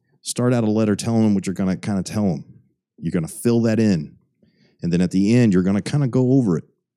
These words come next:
again, reminding somebody. So it's the last thing that these, these, uh, this church at Philippi sees in this letter. They're like,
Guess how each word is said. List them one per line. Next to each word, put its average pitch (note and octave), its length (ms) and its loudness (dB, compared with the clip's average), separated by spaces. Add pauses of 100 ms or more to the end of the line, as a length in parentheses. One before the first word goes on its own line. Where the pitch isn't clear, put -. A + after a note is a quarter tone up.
(100)
again, F#2 520 0
reminding F2+ 680 0
somebody. D#2 560 -6 (160)
So - 160 -8
it's D#2 140 -4
the E2 60 -6
last F#2 480 -6
thing G2 240 2
that E2 140 -6
these, E2+ 320 -4
these, D#2+ 420 -4
uh, D#2 200 -4
this E2 180 -4
church - 260 -6
at E2 80 -8
Philippi E2+ 500 -4
sees D2+ 540 -4 (440)
in E2+ 80 -4
this E2 220 -4
letter. D#2+ 300 -2
They're D2+ 100 -6
like, D2 180 -6